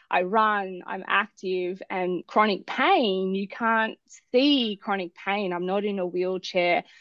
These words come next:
I don't have walking aids, but it hurts every step that I take. So the lasting impact is loneliness.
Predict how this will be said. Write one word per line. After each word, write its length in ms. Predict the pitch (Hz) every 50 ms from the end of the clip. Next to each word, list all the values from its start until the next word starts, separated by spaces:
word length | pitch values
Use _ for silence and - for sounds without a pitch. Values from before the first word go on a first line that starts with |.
| _ _ -
I 80 | - 190
don't 260 | 180 196 190 196 220
have 240 | 202 202 190 180 185
walking 540 | 185 185 180 180 185 185 - 196 180 175 -
aids, 440 | 175 180 175 - - - 170 - -
but 100 | - 185
it 140 | 180 170 -
hurts 540 | - - 196 185 180 165 - - _ _ _ _ _ _ _ -
every 240 | 190 175 180 185 180
step 360 | - - - 175 - - -
that 120 | - 175 165
I 140 | 160 165
take. 500 | 185 - - 185 185 - 107 - - _ _ _
So 160 | - 196 185
the 100 | 190 202
lasting 480 | 208 196 202 226 247 - 311 277 123
impact 400 | 208 196 196 - 190 175 185 -
is 140 | 196 170 160
loneliness. 640 | 160 175 175 185 214 214 190 185 180 180 - 208 196